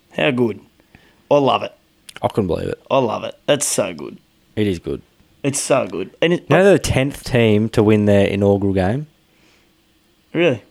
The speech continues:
Speaker 2: I was surprised by that. So ten teams in the past have won their first game. I thought that was an interesting stat.
Speaker 1: That's so good.
Speaker 2: Surprising.
Speaker 1: My other boy, one of my boys, Jeremy Marshall King.
Speaker 2: Yeah, he was incredible.
Speaker 1: He's so good.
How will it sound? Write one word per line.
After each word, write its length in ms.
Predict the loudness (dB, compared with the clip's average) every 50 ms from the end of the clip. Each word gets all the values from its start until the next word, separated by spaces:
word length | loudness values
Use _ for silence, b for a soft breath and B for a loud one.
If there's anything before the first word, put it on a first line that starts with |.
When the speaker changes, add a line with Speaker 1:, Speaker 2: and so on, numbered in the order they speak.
| _ _ _ _ _ _ _ -4
Speaker 2:
I 40 | -4
was 120 | -4 -4
surprised 360 | -4 -4 0 2 2 4 4
by 100 | 2 0
that. 140 | 0 0 -4
So 100 | -8 -10
ten 300 | -6 -2 -2 0 0 0
teams 320 | 0 0 0 2 0 -2
in 80 | -4 -8
the 40 | -4
past 260 | 0 0 0 0 -2
have 80 | -6 -6
won 140 | -6 -6
their 100 | -6 -8
first 260 | -8 -8 -8 -8 -8 -8
game. 260 | -10 -10 -10 -14 -18 _ _ _ _ _ _ _ _ _ _ _ b b b b b b b b b -14
I 40 |
thought 100 | -6 0 0 0
that 60 | 0 0
was 140 | -4 -10 _ _ _ _ _ _ _
an 220 | -12 -10 -10 -12 _
interesting 440 | -10 -10 -8 -6 -8 -8 -8 -10 -16
stat. 300 | -12 -12 -12 -12 -14 -18 _ _ -4
Speaker 1:
That's 220 | -4 -2 -2 -2
so 100 | -6 -6
good. 60 | -4 -4
Speaker 2:
Surprising. 540 | -4 -2 0 2 4 4 2 0 -2 -6 -10 -14 _ _ -4
Speaker 1:
My 220 | 0 2 2 2
other 140 | 2 0 0
boy, 240 | 2 2 2 2 2
one 120 | 2 2 2
of 60 | 2
my 80 | 0
boys, 460 | 0 0 0 0 0 -4 -6 -8 -14 _ _ _ _ _ _ _ _ -4
Jeremy 240 | -2 -2 0 0 -2
Marshall 280 | -4 -6 -8 -10 -12
King. 260 | -12 -12 -12 -12 -14 -18 _ _ _ _ _ _ _ -8
Speaker 2:
Yeah, 140 | -4 -2 0
he 60 | 0
was 100 | 0 0
incredible. 480 | -2 -4 -4 -6 -6 -6 -6 -6 -8 -10 -12 -14 -2
Speaker 1:
He's 260 | 2 2 4 4 2
so 200 | 0 -2 -4 -6
good. 180 | -10 -14 -20 -20